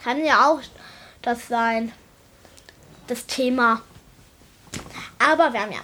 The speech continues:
Musik. Musik ist ja was total Schönes. Es gibt das lässige Musik, mehr Hippie-Musik, mehr, wenn man schlecht gelaunt ist, Musik. Wo man, es gibt auch Musik, wo man sich aus-, ausdrückt.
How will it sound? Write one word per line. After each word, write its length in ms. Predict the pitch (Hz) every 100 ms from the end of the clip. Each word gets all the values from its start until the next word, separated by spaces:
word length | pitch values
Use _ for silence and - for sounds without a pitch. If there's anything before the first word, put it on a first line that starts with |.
| -
Musik. 240 | - 302 381 - - -
Musik 360 | 277 302 440
ist 120 | 392 381
ja 120 | 349
was 160 | 320
total 440 | - 330 - 427 415
Schönes. 540 | - 359 392 381 359 - -
Es 180 | 262 262
gibt 200 | 262 -
das 160 | 226
lässige 540 | 277 320 311 311 - 294
Musik, 560 | 262 262 233 240 233 - _
mehr 160 | 156 180
Hippie-Musik, 920 | 262 311 302 285 262 254 247 277 247 - - -
mehr, 460 | 208 208 214 208 214
wenn 120 | 233
man 220 | 202 175
schlecht 360 | - 247 240 -
gelaunt 440 | 226 269 294 294
ist, 160 | 294 294
Musik. 680 | 262 233 247 254 247 - - - - _
Wo 180 | 269 311
man, 220 | 277 247 - _ -
es 140 | 285
gibt 260 | 381 370 -
auch 140 | 349
Musik, 400 | 339 320 339 - _
wo 80 | 330
man 180 | 339 320
sich 200 | 330 -
aus-, 340 | - 466 508 - - - - - -
ausdrückt. 760 | 302 427 494 - 262 214 -